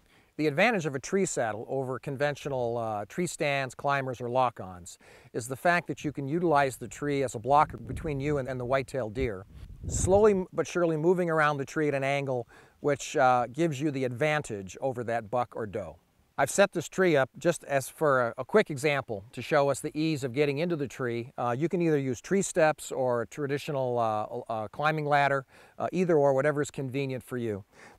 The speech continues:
We've got the lineman's belt on the tree. Now, uh,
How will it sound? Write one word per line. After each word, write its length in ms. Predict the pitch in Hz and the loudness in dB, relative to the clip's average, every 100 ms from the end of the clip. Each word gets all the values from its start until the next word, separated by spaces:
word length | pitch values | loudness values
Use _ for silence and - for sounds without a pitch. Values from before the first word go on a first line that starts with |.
| - | -6
We've 80 | |
got 160 | 127 151 | 2 2
the 80 | 139 | 4
lineman's 480 | 147 180 185 170 131 | 4 4 4 0 4
belt 380 | 147 143 - - _ | 4 4 0 -16 _
on 220 | 139 143 151 | -4 -4 -4
the 40 | |
tree. 380 | - 131 104 85 _ - | -6 -6 -6 -10 _ -8
Now, 500 | 120 147 156 156 - _ | -2 2 2 0 -6 _
uh, 100 | 131 | -8